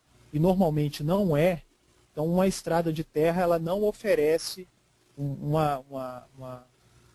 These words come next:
uma resistência ou uma dificuldade para ser levantada. Provavelmente você teria que reduzir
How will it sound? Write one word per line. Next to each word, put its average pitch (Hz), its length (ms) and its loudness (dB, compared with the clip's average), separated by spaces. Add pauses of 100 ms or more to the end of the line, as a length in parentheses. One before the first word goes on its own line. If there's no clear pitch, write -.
(140)
uma 139 100 4
resistência 160 720 0
ou 165 80 4
uma 175 140 2
dificuldade 156 640 -2
para 165 140 -2
ser 160 160 -8
levantada. 139 680 -2 (280)
Provavelmente 165 600 2
você 175 240 -8
teria 160 400 2
que 185 140 -6
reduzir 175 760 0